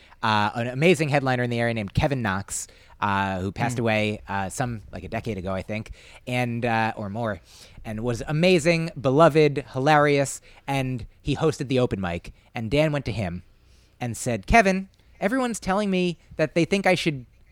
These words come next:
Speaker 1: go slower." And Kevin's like, "Don't listen to them. I think you should go faster." And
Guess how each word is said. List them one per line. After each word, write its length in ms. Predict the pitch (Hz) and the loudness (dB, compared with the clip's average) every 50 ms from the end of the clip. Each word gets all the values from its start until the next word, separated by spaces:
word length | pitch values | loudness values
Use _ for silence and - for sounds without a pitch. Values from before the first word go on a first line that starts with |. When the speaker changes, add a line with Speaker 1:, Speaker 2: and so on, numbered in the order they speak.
| - 135 | -4 2
Speaker 1:
go 160 | 131 147 151 | 6 6 6
slower." 640 | 139 - - - 131 131 135 143 120 92 78 73 - - - - - - - - | 6 4 -2 -2 0 2 2 2 2 0 -2 -4 -8 -14 -20 -20 -20 -20 -14 -12
And 140 | 123 123 | -10 -6
Kevin's 260 | - 147 147 147 131 135 | -2 -2 -2 0 0 0
like, 280 | 135 127 110 - - - | 0 0 -2 -2 2 6
"Don't 140 | 180 214 214 | 8 8 10
listen 160 | 208 156 135 | 8 6 6
to 60 | 147 123 | 4 2
them. 280 | 127 123 127 139 127 - - - - | 2 0 0 -2 -4 -10 -6 4 8
I 100 | 190 208 | 8 10
think 100 | 180 170 | 10 10
you 80 | 165 156 | 8 8
should 80 | 127 160 | 8 10
go 140 | 170 165 147 | 10 10 8
faster." 600 | - - - 202 190 165 - - - 82 76 - - - - - - - - - - | 8 6 8 8 8 8 6 2 -4 -6 -8 -10 -14 -20 -20 -20 -20 -20 -14 -6 0
And 480 | 175 170 165 160 156 160 160 135 - | 2 4 4 4 2 2 0 0 -2